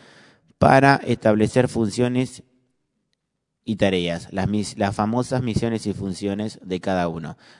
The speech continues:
organizar a los trabajadores. Fue el puntapié inicial de una larga lista de tareas que fuimos llevando adelante para que se garanticen nuestros derechos, comentó Sandra Sutherland,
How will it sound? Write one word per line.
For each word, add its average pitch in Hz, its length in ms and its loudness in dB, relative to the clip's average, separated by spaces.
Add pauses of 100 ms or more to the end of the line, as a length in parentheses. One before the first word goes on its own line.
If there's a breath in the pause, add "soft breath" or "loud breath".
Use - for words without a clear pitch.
organizar 98 540 0
a 110 40 2
los 104 140 0
trabajadores. 87 800 -2 (960)
Fue 127 100 2
el 127 80 0
puntapié 113 500 0
inicial 135 640 2
de 92 200 -4
una 104 160 0
larga 113 320 2
lista 113 260 -2
de 101 100 2
tareas 110 440 0
que 92 120 -10
fuimos 95 300 -4
llevando 98 320 -2
adelante 104 640 -2 (320 loud breath)
para 92 220 -2
que 90 100 -6
se 101 100 -6
garanticen 92 720 -6 (120)
nuestros 98 760 -8
derechos, 80 840 -6 (160)
comentó 92 800 -2
Sandra 110 500 -8
Sutherland, 143 600 -4